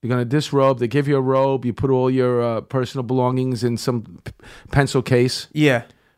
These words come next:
Speaker 1: But if you got your firearm on you, what are you gonna do with it? Do you know what I'm saying?
Speaker 2: Right.
Speaker 1: If you got, um,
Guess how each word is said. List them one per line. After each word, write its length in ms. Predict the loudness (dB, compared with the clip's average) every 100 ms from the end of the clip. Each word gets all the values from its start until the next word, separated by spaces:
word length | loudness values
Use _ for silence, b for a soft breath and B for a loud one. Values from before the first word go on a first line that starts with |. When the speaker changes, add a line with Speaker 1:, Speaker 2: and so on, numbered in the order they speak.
| b
Speaker 1:
But 100 | -2
if 80 | -2
you 60 | 0
got 140 | 0
your 100 | 0
firearm 580 | 0 0 2 2 0 -2
on 180 | -2 0
you, 80 |
what 60 | 2
are 40 | 2
you 60 |
gonna 100 | 0
do 160 | 0 0
with 160 | -2 -6
it? 140 | -12 _ _ _ _ _
Do 80 | 0
you 60 |
know 60 | 0
what 40 |
I'm 60 | 0
saying? 380 | 0 0 -2 -2
Speaker 2:
Right. 340 | 0 0 -2 -8 _ -4
Speaker 1:
If 160 | -2
you 80 | 0
got, 280 | 2 2 2
um, 460 | 4 2 0 -4